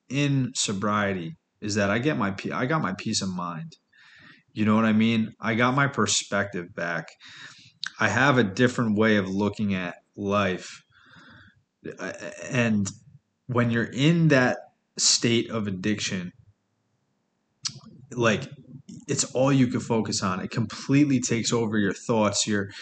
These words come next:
your emotions, your behaviors, your attitudes, absolutely everything. You know what I mean? And it, it just completely takes over who you are as an individual.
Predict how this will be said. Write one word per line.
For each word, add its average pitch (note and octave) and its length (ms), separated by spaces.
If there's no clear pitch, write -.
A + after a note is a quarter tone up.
your G#2 360
emotions, G2+ 920
your G2+ 420
behaviors, G#2 720
your G2 200
attitudes, G2+ 580
absolutely G#2+ 600
everything. G2 500
You G2 60
know G2+ 100
what G#2 120
I G2+ 60
mean? G#2 260
And G2 160
it, F#2 80
it G#2 100
just G2+ 220
completely C3 560
takes A2+ 320
over G#2 580
who C#3 220
you A#2 240
are G#2+ 220
as G2 120
an G#2 120
individual. G2 760